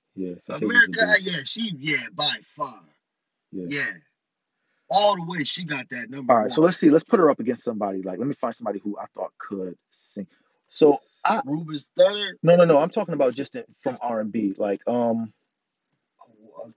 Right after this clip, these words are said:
Speaker 2: girl? A
Speaker 1: Yeah,
Speaker 2: female
Speaker 1: yeah,
Speaker 2: straight
Speaker 1: let me
Speaker 2: point of
Speaker 1: think.
Speaker 2: view? Uh, Fantasia can sing, bro. I don't,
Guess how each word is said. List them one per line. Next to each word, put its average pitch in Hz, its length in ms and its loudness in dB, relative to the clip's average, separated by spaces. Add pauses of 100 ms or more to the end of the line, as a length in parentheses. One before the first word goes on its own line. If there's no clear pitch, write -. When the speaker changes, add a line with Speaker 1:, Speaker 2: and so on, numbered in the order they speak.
Speaker 2:
girl? 165 400 -10 (440)
A - 20 -12
Speaker 1:
Yeah, 92 120 -8
Speaker 2:
female 90 440 -6
Speaker 1:
yeah, 104 120 -8
Speaker 2:
straight 95 120 -10
Speaker 1:
let 104 100 -10
me - 120 -10
Speaker 2:
point 180 180 -8
of 180 60 -8
Speaker 1:
think. - 20 -12
Speaker 2:
view? 196 320 -12
Uh, 147 400 -4 (2000)
Fantasia 175 600 -12
can 120 160 -20
sing, 160 440 -10
bro. 107 280 -18
I 151 260 -4
don't, 127 200 -6